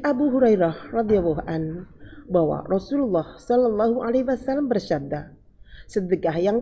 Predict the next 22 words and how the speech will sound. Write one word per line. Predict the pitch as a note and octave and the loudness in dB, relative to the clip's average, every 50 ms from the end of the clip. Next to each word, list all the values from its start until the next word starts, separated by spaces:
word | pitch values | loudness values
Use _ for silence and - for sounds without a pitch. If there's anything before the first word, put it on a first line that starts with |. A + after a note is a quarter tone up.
| A#3+ | 2
paling | C#4 C4 C4 C#4 C4+ | 2 2 4 2 0
utama | B3+ - C4 B3 B3 B3+ C4 C4 | 0 0 0 2 2 2 0 0
adalah | - F3 D#3 E3+ D#3 D3+ D3+ D3+ - - - - - - - - - - - | 0 0 0 0 0 0 -2 -6 -10 -16 -20 -20 -20 -20 -20 -20 -20 -16 -6
jika | G#3+ C#4+ C#4 - - G#3+ F3 D#3+ D#3 D3+ | -6 -6 -6 -2 0 0 0 0 0 -4
seorang | - - F#3 - F3+ F3+ F#3+ F#3 | -4 -4 -2 -2 0 -2 -2 0
muslim | G3+ A#3 A3+ - A3+ A3+ A#3 A#3 G3 | -2 -2 -2 0 0 0 2 2 0
mempelajari | F3 F3+ G3+ A3 A3+ G3+ G#3+ G#3 G3 G#3 | -2 -2 0 -2 0 2 2 2 2 2
ilmu | - G3+ F#3+ F#3 E3+ E3 E3 E3 E3 - - - - - | 2 2 0 0 0 -2 -2 -4 -6 -8 -14 -20 -20 -6
dan | - G3 F3+ D#3+ D#3+ | -2 0 2 2 4
mengajarkannya | E3 F3+ G3 G#3 F#3 G#3 F#3+ F3 F3+ - F3+ E3 D#3+ D#3+ D#3 D3+ | 2 4 2 2 2 2 2 2 2 -2 -2 -2 0 -2 -4 -4
kepada | D#3 - D#3+ - G#3 G#3+ G3+ F#3 D#3+ D3+ | -6 -8 -6 -4 -4 -2 0 -2 -2 -2
sesama | D#3 F#3 - - F3 D#3+ D#3 D3+ | -4 -6 -6 -4 -4 -4 -2 -4
muslim." | C#3+ D3 C#3+ - - D#3 D3+ C#3+ C#3+ C#3 - - - _ _ _ _ _ - _ _ _ - - - - - _ - - | -4 -4 -6 -6 -4 -4 -4 -4 -6 -10 -14 -18 -20 _ _ _ _ _ -20 _ _ _ -20 -20 -20 -20 -20 _ -14 -6
Hadis | - G3+ G#3+ G3+ F#3+ F#3 G3 F#3 F#3 - - - - - - | -2 -2 -2 -2 0 2 2 2 2 0 -8 -20 -20 -20 -10
riwayat | - F3 F3+ F#3+ F#3+ G#3+ G3+ F#3+ E3+ D#3 D3 - - - | -2 0 0 2 2 2 0 2 0 0 -2 -4 -4 -4
Ibnu | G3+ F3 E3 E3 E3 E3+ | -2 -2 0 -2 0 0
Majah. | E3 D3+ C#3+ C#3 C#3+ - D#3+ C3+ - - - - - - - - - - - _ _ - - - _ - - - - - - | -2 -2 -4 -8 -6 -6 -6 -6 -6 -12 -18 -20 -20 -20 -20 -20 -20 -20 -20 _ _ -20 -20 -20 _ -20 -20 -20 -20 -16 -10
Lima, | - F#3 F#3 E3 D3 C#3+ E3 - - - - - - - _ _ - _ - - - B3+ - - - | -2 0 0 0 0 -2 -4 -6 -6 -10 -18 -20 -20 -20 _ _ -20 _ -20 -18 -18 -18 -18 -18 -6
ilmu | - C4 C4+ C4 B3+ B3+ C4 C4+ C#4+ D4+ D#4 C#4+ | 0 4 6 6 6 6 4 4 2 2 0 -4
sebagai | - - - G3 E3 E3+ G3+ G#3+ G3 G3+ G#3+ G#3+ G#3+ G#3+ A3 G#3+ G#3+ - - - - - | -8 -6 -4 -2 0 2 2 2 4 4 6 6 6 4 4 0 -2 -10 -16 -16 -8 -6
amal | A3+ A#3+ B3+ B3+ A#3+ B3+ B3+ C4 B3+ A3 | -4 -4 -2 -2 -2 -2 0 0 0 2
jariah. | A3 A3+ G3 F3 D3 D3 C#3+ C#3 C3+ - - - | 2 0 2 2 0 -2 -4 -8 -10 -16 -18 -20